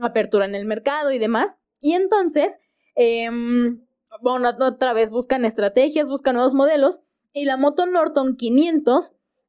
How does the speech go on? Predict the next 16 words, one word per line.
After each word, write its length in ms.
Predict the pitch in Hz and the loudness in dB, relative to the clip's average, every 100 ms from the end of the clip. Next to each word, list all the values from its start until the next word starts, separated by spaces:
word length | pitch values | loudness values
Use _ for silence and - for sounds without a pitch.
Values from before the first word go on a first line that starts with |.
| - 262 | -8 -2
tenía 280 | 269 285 | 0 0
un 80 | 294 | 0
motor 400 | 311 311 311 311 | -2 0 0 2
basado 680 | 320 339 - 294 262 277 - _ _ _ _ _ _ _ _ _ _ _ | 0 0 -2 0 0 0 -4 _ _ _ _ _ _ _ _ _ _ _
en 160 | 233 233 | -4 -2
el 140 | 226 | 0
de 100 | 214 | 0
la 160 | 214 214 | 0 2
B 240 | 233 247 | 2 4
S 480 | 254 262 262 262 262 - - | 2 2 2 4 2 -2 -4
A 360 | 254 311 392 _ _ | 0 0 -2 _ _
B 420 | 196 214 240 262 _ | -2 0 0 -2 _
cincuenta, 840 | - 233 202 190 294 349 311 311 | -12 -10 -10 -6 -2 0 0 -2
igual 420 | 262 196 185 180 _ _ - | 0 0 -2 -4 _ _ -10
años 360 | 208 240 240 | -8 -6 -4
atrás, 380 | 226 247 294 | -2 0 -2